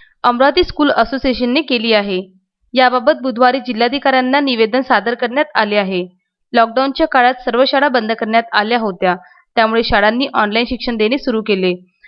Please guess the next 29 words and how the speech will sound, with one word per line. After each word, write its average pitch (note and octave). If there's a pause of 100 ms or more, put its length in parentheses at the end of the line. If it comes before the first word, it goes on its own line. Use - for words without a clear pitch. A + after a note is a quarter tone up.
आता A#3
सन B3
दोन A#3+
हजार A3+
वीस B3+
ते C4
दोन A#3+
हजार B3
एकवीस C4
मधील A3+ (100)
शैक्षणिक C4
सत्र C4
संपले A#3+
आहे, G3+
त्यामुळे A#3+
विनाअनुदानित C4+
शाळांनी G#3+ (240)
शैक्षणिक C4+
शुल्कांची B3+
मागणी G#3+
पालकांना A#3
केली A3
आहे. F#3 (260)
मात्र B3
पालक B3
संपूर्ण B3+
शैक्षणिक A#3+
शुल्क A3
देण्याच्या A3